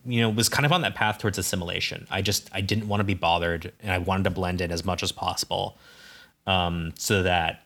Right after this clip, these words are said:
like, I could avoid trouble. And, you know, and, like, people were nice. Um,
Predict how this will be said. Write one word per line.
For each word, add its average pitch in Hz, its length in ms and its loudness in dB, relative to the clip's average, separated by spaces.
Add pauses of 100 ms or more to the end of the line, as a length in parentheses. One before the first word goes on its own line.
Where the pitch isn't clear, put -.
like, 82 260 -4 (120)
I 95 120 2
could 98 140 2
avoid 107 340 2
trouble. 98 640 2 (140)
And, 90 520 0 (280)
you 131 100 4
know, 156 80 6
and, 170 140 6
like, 214 160 4
people 226 240 2
were 165 120 4
nice. 90 460 2 (840)
Um, 92 560 2